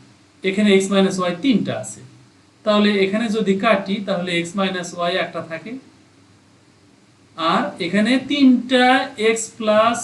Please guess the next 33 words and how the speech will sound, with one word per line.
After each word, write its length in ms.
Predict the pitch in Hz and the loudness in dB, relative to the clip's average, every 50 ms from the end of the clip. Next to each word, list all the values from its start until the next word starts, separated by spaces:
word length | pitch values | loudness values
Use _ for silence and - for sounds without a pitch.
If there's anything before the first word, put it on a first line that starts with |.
| - - - - - 214 | -10 -14 -18 -20 -8 -4
ওয়াই 280 | 196 185 175 175 175 185 196 190 - | 0 0 2 2 2 0 0 0 0
তিনটা 340 | 277 294 262 226 202 240 226 220 208 | 2 4 4 4 4 4 4 2 2
আছে, 120 | 208 - 247 220 | 2 0 -2 0
এখানে 200 | 208 202 190 180 175 190 | 0 0 0 0 -2 -4
দুটো 180 | 185 - 143 123 - - | -4 -4 -4 -6 -6 -8
আছে, 160 | - - - - - - _ _ _ _ _ _ _ _ | -10 -16 -18 -20 -20 -20 _ _ _ _ _ _ _ _
তার 140 | 190 185 185 196 | -4 -2 0 2
মানে 120 | 202 226 233 208 185 | 2 2 2 0 0
এখানে 240 | 175 175 196 202 214 190 165 | 0 2 2 2 2 2 2
আরেকটা 300 | 165 202 240 - - 277 233 208 | 0 0 -2 -2 -2 0 0 0
এক্স 140 | 196 196 - - | 0 -2 -4 -2
প্লাস 200 | 190 180 170 165 - 170 | 0 0 0 0 -2 -4
ওয়াই 160 | 151 139 131 127 - 135 | -4 -4 -4 -6 -8 -12
থাকে, 220 | 127 117 - - - - - - _ _ - - _ _ - | -14 -14 -14 -18 -20 -20 -20 -20 _ _ -20 -20 _ _ -6
তার 140 | 190 185 196 190 190 | -4 -2 0 2 2
মানে 160 | 202 226 269 311 330 311 | 2 2 0 0 -2 -2
কাটাকাটি 400 | 254 214 202 196 190 175 165 190 185 - | -2 -2 0 0 0 0 -2 -4 -2 -2
করলে 240 | 185 190 202 233 302 320 - - - - - - 185 | -2 0 0 -2 -2 -6 -8 -12 -18 -20 -12 -6 -6
এক্স 120 | 190 190 - - | -6 -6 -4 -2
প্লাস 220 | 220 220 220 220 - 254 | 0 0 0 0 -2 -4
ওয়াই 220 | 226 233 254 294 330 330 330 320 - 180 185 185 | -2 0 0 0 0 -2 -4 -6 -8 -6 -4 -2
আর 80 | 180 180 180 | -2 -2 -2
এখানে 200 | 170 185 190 196 190 190 | -2 -2 0 0 -2 -2
থাকলো 220 | 175 165 185 208 233 214 196 | -6 -6 -6 -6 -4 -4 -4
এক্স 120 | 185 - - 165 | -4 -4 -6 -6
মাইনাস 280 | 156 147 139 131 123 - - | -6 -6 -6 -6 -8 -8 -10
ওয়াই। 160 | - - - - - - - _ _ - - - - _ _ - _ _ _ _ _ - | -10 -12 -12 -14 -16 -20 -20 _ _ -20 -20 -20 -20 _ _ -20 _ _ _ _ _ -2
অর্থাৎ 300 | 190 196 - 262 269 254 214 202 | 0 0 2 2 0 0 2 0
এগুলোতে 400 | 202 240 240 247 247 247 254 247 247 226 196 175 175 | 0 2 2 2 2 2 2 0 2 2 0 0 2
লাইন 340 | 170 175 190 202 226 247 262 254 214 190 | 2 2 4 4 4 6 6 6 6 6
বাদ 180 | 196 196 196 190 190 - | 6 6 6 6 2 -2
দেওয়া 200 | 180 180 175 170 165 | 0 0 0 0 0
হয়েছে 400 | 170 170 165 156 160 - 165 175 | 0 0 0 0 -4 -6 -4 -4